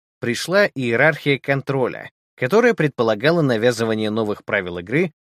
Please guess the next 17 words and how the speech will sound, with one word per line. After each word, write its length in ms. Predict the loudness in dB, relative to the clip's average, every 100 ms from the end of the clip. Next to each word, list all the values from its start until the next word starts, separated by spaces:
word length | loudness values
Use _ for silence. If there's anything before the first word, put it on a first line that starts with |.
| _
во 180 | 0 0
всех, 320 | 2 0 0 0
без 200 | 0 0
исключения, 560 | -2 -4 -2 -4 -4
регионах. 540 | -6 -8 -10 -12 -20 -20 _ _ _ _ _ _ -4
Отмена 460 | -4 0 2 2
губернаторских 840 | 0 0 0 0 -2 -8 -10 -10 -6
выборов 360 | -4 -4 -6
повлекла 480 | -6 -6 -4 0 0
за 120 | 0
собой 360 | -2 0 2 0
укрепление 600 | -2 -6 -2 0 2 0
позиций 460 | 0 0 -2 -2
«Единой 400 | -6 -6 -4 0
России» 360 | 0 0 -4 -8
в 60 | -8
регионах. 580 | -6 -6 -6 -8 -18